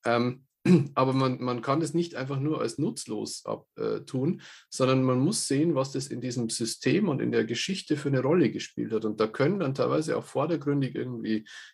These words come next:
ja, abzulehnende Dinge oder, oder fragwürdige Dinge können an anderer Stelle wieder einen Nutzen hervorgerufen haben. Deswegen optimistisch bleiben.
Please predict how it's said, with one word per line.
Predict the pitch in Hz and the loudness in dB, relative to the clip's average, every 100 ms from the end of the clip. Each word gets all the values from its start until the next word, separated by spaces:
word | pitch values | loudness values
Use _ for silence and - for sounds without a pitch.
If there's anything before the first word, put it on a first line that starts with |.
| - | -4
ja, | 104 117 | 2 2
abzulehnende | - 135 - 170 160 165 147 139 | 2 -2 0 4 6 6 6 2
Dinge | 135 180 180 | 2 0 0
oder, | 120 113 110 | -2 -2 -2
oder | 110 107 104 98 95 104 | -4 -6 -6 -8 -10 -10
fragwürdige | - - 131 143 165 151 147 | 0 4 4 6 6 6 4
Dinge | 147 170 170 - - - | 4 4 2 -4 -6 4
können | 135 | 6
an | 139 117 | 6 4
anderer | 120 151 | 2 2
Stelle | - 143 131 | 2 0 0
wieder | 120 | 0
einen | 113 | -2
Nutzen | 139 139 110 | -2 -4 -6
hervorgerufen | 104 - 95 98 98 95 98 101 - - | -6 -6 -4 -4 -4 -6 -8 -8 -10 -6
haben. | 107 - | -6 -4
Deswegen | - - 117 107 104 - | -4 -2 -2 -2 -4 -8
optimistisch | - - 110 110 113 - | -6 0 0 0 -6 -8
bleiben. | - 143 | -8 -6